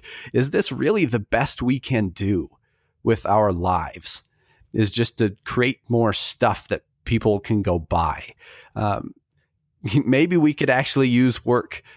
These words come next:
uh, to make the world better, right? <laughs>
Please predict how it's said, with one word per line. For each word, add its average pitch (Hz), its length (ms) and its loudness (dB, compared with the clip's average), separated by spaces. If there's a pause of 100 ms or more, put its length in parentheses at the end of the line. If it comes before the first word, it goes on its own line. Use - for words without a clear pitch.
(100)
uh, - 300 0 (180)
to 123 100 0
make 120 240 2
the 113 100 -2
world 110 400 0
better, 82 480 -4 (280)
right? 107 220 -2 (220)
<laughs> - 220 -2